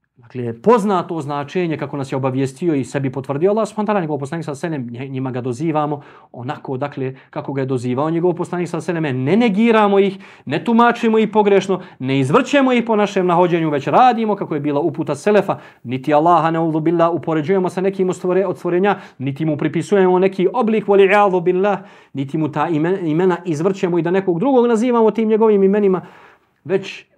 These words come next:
tim imenima dozivamo Allaha subhanahu wa ta'ala bez zastranjivanja, bilo da je to u negaciji ili u žestokom nekom potvrđivanju ili, onaj, upoređivanju,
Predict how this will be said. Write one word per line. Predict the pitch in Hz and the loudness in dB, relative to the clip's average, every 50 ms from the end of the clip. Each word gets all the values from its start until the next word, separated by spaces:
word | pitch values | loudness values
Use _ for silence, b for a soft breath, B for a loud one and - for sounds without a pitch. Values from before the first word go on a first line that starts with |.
| _ _ _ _ _ _ _ _ | _ _ _ _ _ _ _ _
tim | - 175 165 160 160 | -6 -6 -6 -4 -4
imenima | 151 135 143 156 160 151 147 143 139 143 | -4 -4 -2 -2 -2 -2 -2 -4 -6 -6
dozivamo | 147 127 127 123 120 143 170 156 147 139 139 139 123 | -8 -6 -6 -4 -4 -4 -4 -2 -2 -2 -4 -4 -4
Allaha | 139 127 127 151 147 135 131 127 | -6 -4 -4 -4 -4 -4 -4 -8
subhanahu | 123 - 120 - - 143 143 143 135 127 131 | -8 -10 -14 -14 -12 -10 -8 -8 -6 -6 -6
wa | 131 127 | -6 -6
ta'ala | 127 - 135 127 131 147 156 147 143 135 131 B B B B - | -8 -8 -8 -6 -4 -4 -4 -2 -2 -4 -6 B B B B -8
bez | 135 135 180 175 139 | -2 0 0 0 0
zastranjivanja, | 139 147 139 - - 139 139 143 139 135 151 160 156 151 147 143 131 135 - _ - | -2 -4 -4 -4 -4 -4 -2 0 0 0 2 0 0 0 0 -2 -4 -6 -10 _ -10
bilo | 135 131 131 135 131 | -6 -4 -2 -2 0
da | 127 131 | 0 -2
je | 127 123 | -2 -2
to | - 143 | -4 -4
u | 135 127 196 165 | -4 -2 -2 0
negaciji | 165 151 135 131 131 131 131 165 - - 175 165 156 143 135 B B B B B _ _ - | 0 0 0 0 0 0 -2 -2 -4 -2 0 0 0 -2 -4 B B B B B _ _ -2
ili | 202 175 165 156 143 - - | 0 2 2 2 0 0 -2
u | 196 170 151 | -2 -2 0
žestokom | 131 139 131 131 - 170 147 - - 139 131 | 0 0 -2 -2 -2 -4 -4 -2 -4 -2 -2
nekom | 139 139 135 - 135 123 117 113 | -2 -4 -4 -4 -4 -6 -4 -6
potvrđivanju | 151 147 135 - 131 127 120 151 156 147 139 135 131 131 127 127 131 - _ | -6 -6 -6 -6 -6 -2 -2 0 0 2 0 0 0 0 -2 -4 -6 -8 _
ili, | - 151 139 135 127 127 B B B B B B B _ | -4 -2 0 0 -2 -2 B B B B B B B _
onaj, | - 117 117 117 117 117 117 117 120 - - | -12 -8 -8 -6 -6 -6 -6 -6 -6 -4 -4
upoređivanju, | 233 185 - - 147 139 135 127 120 143 160 147 139 135 131 135 139 139 | -4 -4 -2 -2 -2 -2 -2 -2 0 0 0 0 0 -2 -2 -2 -4 -6